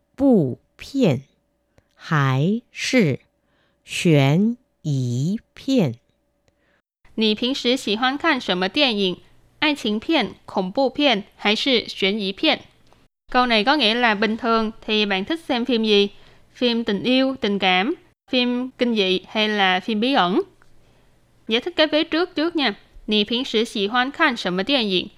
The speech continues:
Speaker 2: Nì là bạn, 平时, nãy mình có nói là bình thường, thông thường, thường ngày. 喜欢 là thích, 看 là xem, 什么 là cái gì,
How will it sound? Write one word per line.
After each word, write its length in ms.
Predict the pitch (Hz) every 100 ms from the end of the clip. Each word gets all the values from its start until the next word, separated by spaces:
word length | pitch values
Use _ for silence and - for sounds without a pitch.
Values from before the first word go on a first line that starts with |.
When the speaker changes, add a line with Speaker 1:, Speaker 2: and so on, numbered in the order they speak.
| _ _ _ _ _ -
Speaker 2:
Nì 260 | 208 202 -
là 220 | 202 196
bạn, 300 | 190 190 202 -
平 260 | - 214 247
时, 320 | - 214 214 -
nãy 120 | 208
mình 120 | 202
có 140 | 208
nói 180 | 220 220
là 200 | 311 220
bình 240 | 190 190 196
thường, 320 | 208 196 190
thông 200 | - 220
thường, 260 | 220 208 190
thường 220 | 190 196
ngày. 260 | 190 196 190 _ _ _ _ _
喜 320 | - 214 190
欢 320 | - 285 320 311
là 160 | 262 190
thích, 220 | - 320 - - _ _ -
看 280 | - 339 - -
là 180 | 190
xem, 360 | 185 226 226 220 - -
什 220 | - - 190
么 280 | 208 196 -
là 160 | 202
cái 260 | 196 240 269
gì, 260 | 233 190